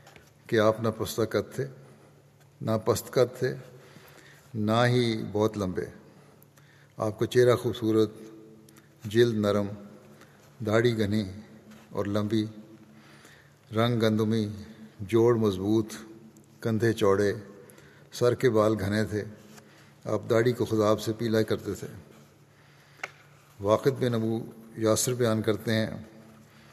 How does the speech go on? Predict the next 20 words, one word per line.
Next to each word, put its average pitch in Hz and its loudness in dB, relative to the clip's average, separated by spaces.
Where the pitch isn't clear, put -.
کہ - -6
حضرت 110 0
عثمان 117 0
نے 127 4
اپنے 117 0
دانتوں 107 0
کو 104 0
سونے 117 -2
کی 117 -8
تار 104 2
سے - -6
باندھا 110 0
ہوا 92 0
تھا۔ - -12
موسیٰ 117 4
بن 117 2
طلحہ 123 6
بیان 113 4
کرتے 110 0
ہیں 110 0